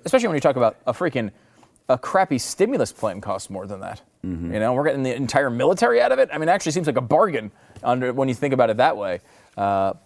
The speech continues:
Speaker 1: so I, I, th-, that part of the government does not bother me. It's really the main role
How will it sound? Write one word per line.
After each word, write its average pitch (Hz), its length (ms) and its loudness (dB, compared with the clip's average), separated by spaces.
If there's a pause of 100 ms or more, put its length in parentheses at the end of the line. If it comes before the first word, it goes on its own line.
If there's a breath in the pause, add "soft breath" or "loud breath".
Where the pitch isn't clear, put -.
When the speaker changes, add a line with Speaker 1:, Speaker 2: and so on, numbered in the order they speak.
Speaker 1:
so - 180 4
I, 143 200 2
I, 131 100 -4
th-, 151 160 -2
that 180 260 4
part 196 220 0
of 127 180 -4
the 127 80 0
government 143 320 2
does 107 140 -6
not 104 260 -6
bother 113 240 2
me. 151 160 -4
It's 110 140 -8
really 120 180 0
the 110 80 -2
main 101 300 -2
role 139 320 0